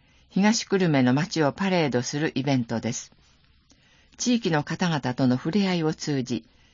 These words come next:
障害のある子どもや青年たちへの理解を広げ、地域で生活していく土壌づくりの一つとして行います。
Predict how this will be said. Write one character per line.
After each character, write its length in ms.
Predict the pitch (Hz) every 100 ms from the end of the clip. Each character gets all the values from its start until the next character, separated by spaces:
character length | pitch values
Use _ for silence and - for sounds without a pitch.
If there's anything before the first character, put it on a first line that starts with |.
| _ _ _ _ _ -
障 280 | - 196 202 196
害 180 | 196
の 140 | 190 190
あ 80 | 185
る 100 | 131
子 160 | 147
ど 120 | 151
も 100 | 156
や 220 | 156 143 -
青 240 | - 208
年 240 | 214 214 202
た 160 | 160
ち 160 | 156 151
へ 80 | 156
の 160 | 131
理 140 | 131 220
解 260 | 220 175
を 80 | 92
広 300 | 117 135 135
げ、 180 | 117 101 _ _ _ _ _ _ _ _
地 180 | - 196
域 160 | 160
で 120 | 143
生 240 | 143 190 196
活 260 | 185 - 185
し 100 | -
て 180 | 175
い 60 | 165
く 240 | - 156 -
土 140 | 160
壌 240 | 170 226 214
づ 180 | 214
く 120 | 208 165
り 120 | 139
の 120 | 131
一 240 | - -
つ 140 | 214 -
と 120 | 143
し 120 | -
て 120 | -
行 200 | 135 107
い 220 | 127 120 110
ま 140 | 104
す。 240 | 131 -